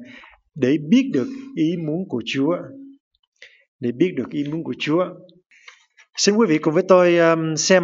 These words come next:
trong Kinh Thánh, câu Kinh Thánh đầu tiên để chúng ta hiểu được cái tư tưởng mà tôi muốn chia sẻ sáng hôm nay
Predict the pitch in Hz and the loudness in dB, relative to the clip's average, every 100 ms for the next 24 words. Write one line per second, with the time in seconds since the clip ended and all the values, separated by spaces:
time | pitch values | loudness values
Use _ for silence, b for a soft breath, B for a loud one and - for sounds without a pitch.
0 | 165 185 165 165 156 202 226 208 160 151 | 2 0 2 0 0 0 0 0 0 0
1 | 156 202 147 139 185 202 196 170 135 139 | -2 0 -2 2 2 4 0 -2 -4 -4
2 | - 165 127 131 202 160 135 - B B | -2 -2 0 0 0 0 -2 -8 B B
3 | - 175 175 165 139 135 180 139 151 165 | -8 0 2 2 0 -2 -2 -6 -6 -6
4 | 165 135 135 131 185 170 165 160 160 | -4 -4 -4 -4 -4 -2 -2 0 0